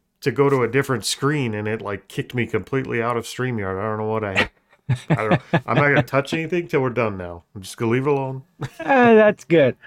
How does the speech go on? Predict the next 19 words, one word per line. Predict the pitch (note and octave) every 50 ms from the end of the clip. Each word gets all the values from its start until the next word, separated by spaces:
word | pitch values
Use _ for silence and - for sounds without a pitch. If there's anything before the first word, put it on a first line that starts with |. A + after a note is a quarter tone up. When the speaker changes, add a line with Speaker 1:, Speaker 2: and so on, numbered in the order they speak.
| - -
Speaker 2:
I | F#3 G#3+ C4
don't | C#4 C4 A3+
even | G#3 G3 F#3+
know | F3+ E3+
what | D#3 D#3+ D#3
I | D#3 D3+
was | D3+ C#3+ B2+ B2 -
talking | E3+ E3 F3 D#3+ - C3+ A2+
about. | G2 F2 F2+ D#2 D2 - - _ _ _ _ _ _ _ _ _ _ _ _ _ _ -
Was | D3+ D3 C#3+ E3+
I | E3+
talking | D#3 - - F#3 G3 - G#3+ G#3
about | G3 F3+ F3+ F#3 -
the, | - E3 C#3+ C3 B2+ - _ _ -
the | D3 C3+ B2+ - _ _
Trash | - - F3 E3 E3+ - -
to | -
Cash | - - E3+ E3+ D#3 - -
meetup | E3 D#3 D#3+ D3+ E3 D#3+